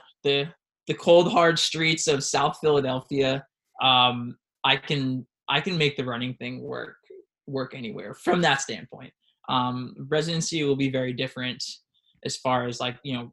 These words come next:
time requirements and, um, and such. So I'm not really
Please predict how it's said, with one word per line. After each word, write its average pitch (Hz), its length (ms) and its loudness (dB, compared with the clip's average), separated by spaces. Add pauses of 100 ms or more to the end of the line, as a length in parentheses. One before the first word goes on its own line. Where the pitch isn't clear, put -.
(140)
time 127 280 -4
requirements 117 1040 -10
and, 117 260 -12
um, 123 300 -12 (100)
and 123 180 -10
such. - 520 -10
So 120 100 -6
I'm 123 140 -6
not 131 200 -6
really 131 220 -6